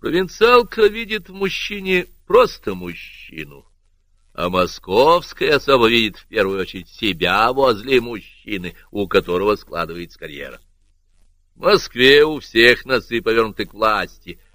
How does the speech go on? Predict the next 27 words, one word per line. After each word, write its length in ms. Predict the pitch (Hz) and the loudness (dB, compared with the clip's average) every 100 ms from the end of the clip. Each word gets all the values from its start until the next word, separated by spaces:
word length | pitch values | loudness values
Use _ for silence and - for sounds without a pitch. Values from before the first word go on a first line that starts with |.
| _ | _
к 40 | |
финансовому 720 | - 123 113 101 - 104 104 | -4 0 0 -2 -6 -18 -16
успеху. 580 | 101 - - 95 - - _ _ _ _ _ _ | -18 -14 -2 -2 -2 -14 _ _ _ _ _ _
В 60 | _ | _
провинции, 800 | - 165 233 247 139 - 92 87 | -4 -4 -2 -4 -4 -8 -12 -12
чтоб 200 | - 87 | -14 -16
тебя 220 | 95 92 | -2 -2
любили, 720 | 95 98 90 110 151 120 90 - _ _ _ _ - | -2 -10 -10 -8 -6 -6 -6 -10 _ _ _ _ -6
можно 260 | 175 110 | -4 -2
оставаться 420 | 101 98 104 - | -2 2 2 2
просто 360 | - 117 - - | -2 -2 -2 -14
мужичком. 880 | 82 80 78 - - 76 80 80 - _ _ _ _ _ _ _ _ _ | -20 -20 -18 -18 -18 -20 -18 -18 -20 _ _ _ _ _ _ _ _ _
А 200 | 87 87 | -2 -2
в 60 | |
Москве 380 | 92 92 - 95 | -2 -4 -4 -6
надо 140 | 98 | -4
быть 180 | 95 95 | -4 -6
непременно 600 | 98 95 92 95 101 98 - _ _ _ _ _ _ _ _ | -6 -4 -2 -2 -2 -6 -6 _ _ _ _ _ _ _ _
успешным. 800 | 110 - - 113 - - 196 - _ _ _ _ _ _ _ | -12 -12 -2 -2 -2 -8 -12 -20 _ _ _ _ _ _ _
Нигде 680 | - 135 185 135 101 160 233 | -2 4 4 2 -14 -2 -2
в 80 | 180 | 0
России 420 | 180 - 202 196 | -2 -2 -16 -8
так 260 | 175 165 - | -6 -6 -8
не 140 | 156 | -10
чтут 320 | - - 202 | -10 -10 -16
богатство, 600 | 117 139 143 175 - - | -6 -4 2 0 0 -10
как 240 | - 131 | -4 -4